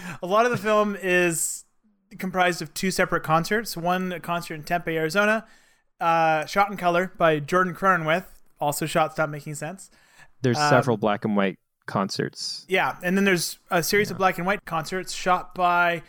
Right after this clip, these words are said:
Speaker 1: a much younger cinematographer.
Speaker 2: Robert Brinkman.
Speaker 1: Both are at least fine. In the case of the Tempe, Arizona stuff shot by Jordan Cronenweth, it is maybe the most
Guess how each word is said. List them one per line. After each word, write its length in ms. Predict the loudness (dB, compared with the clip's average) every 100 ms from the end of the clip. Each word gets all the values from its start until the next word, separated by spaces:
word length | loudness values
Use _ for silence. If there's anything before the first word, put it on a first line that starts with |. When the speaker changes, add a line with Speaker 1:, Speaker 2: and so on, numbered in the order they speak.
| -18
Speaker 1:
a 60 | -6
much 200 | -4 2
younger 240 | 2 4
cinematographer. 960 | 2 0 -2 2 2 2 -2 0 -2 -4 _ _
Speaker 2:
Robert 320 | 0 0 0
Brinkman. 380 | -2 -2 -2 -16 _ _ _ _ _ -18
Speaker 1:
Both 420 | -4 -2 -2 -8 _ _
are 580 | 0 2 4 2 0 -4 -6
at 160 | -6 -2
least 360 | -2 -2 -8
fine. 560 | -8 0 2 2 -2 -18 -20 -14
In 80 | -10
the 60 | -4
case 280 | -2 -2
of 100 | -4
the 80 | -8
Tempe, 360 | -4 -4 -4 -2
Arizona 420 | -2 0 -2 -4
stuff 260 | -6 -8 -6
shot 260 | -2 0
by 220 | 2 0 0
Jordan 300 | -2 -2 -4
Cronenweth, 540 | -4 -2 -2 -6 -8 -16 -20 -6
it 120 | 0
is 520 | 4 4 2 0 -6 -4
maybe 440 | 0 0 4 2
the 120 | 2
most 580 | 2 4 4 0 -8 -14